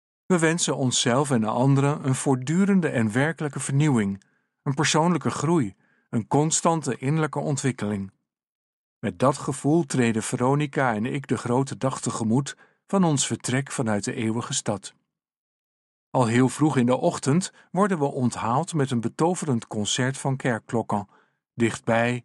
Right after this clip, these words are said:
en veraf, die de stad diepte geven, met het kwinkeleren van vogels die de reeds hoogstaande zon begroeten, met het krassen van meeuwen die op hogere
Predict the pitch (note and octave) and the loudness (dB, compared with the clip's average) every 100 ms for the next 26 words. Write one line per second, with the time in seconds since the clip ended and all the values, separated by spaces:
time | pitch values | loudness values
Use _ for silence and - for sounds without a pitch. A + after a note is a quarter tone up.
0 | _ D3 C3+ D#3+ B2 G2+ - - _ _ | _ -4 0 0 0 -2 -6 -14 _ _
1 | _ _ _ - G#2+ G#2+ - D3 C3+ - | _ _ _ -4 -2 0 0 0 0 -4
2 | C#3 F3 - C#3 - G#2+ F#2+ F#2 F#2 - | -4 -2 -2 -4 -2 -2 -2 -4 -10 -14
3 | _ _ _ _ _ B2 A#2 A2+ - C#3+ | _ _ _ _ _ -2 -2 -2 0 0
4 | B2 A2+ A#2 B2+ C#3 A#2 G#2+ - B2+ C3+ | 2 2 2 2 2 0 -2 2 2 4
5 | C#3+ C#3 - B2 A2+ A2+ A2 - A2+ C#3+ | 2 2 2 2 4 2 2 0 0 0
6 | C#3 - A2 A2 G#2+ A#2+ C#3+ C#3 C3 D3 | 0 -2 -2 0 0 2 2 2 2 0
7 | - F#2 - _ _ _ _ _ _ - | 0 -4 -8 _ _ _ _ _ _ -4
8 | E3 F#3 - E3 F#3 E3+ B2 C3 A#2+ C3 | -2 -2 -2 2 2 2 -2 0 2 2
9 | D#3 D#3+ G#2+ G2 - A#2+ D3+ D3+ - _ | 2 2 2 -2 0 2 2 0 -12 _
10 | A#2 - A2+ C#3+ C#3 C3+ G#2+ | -8 0 4 4 4 -6 -10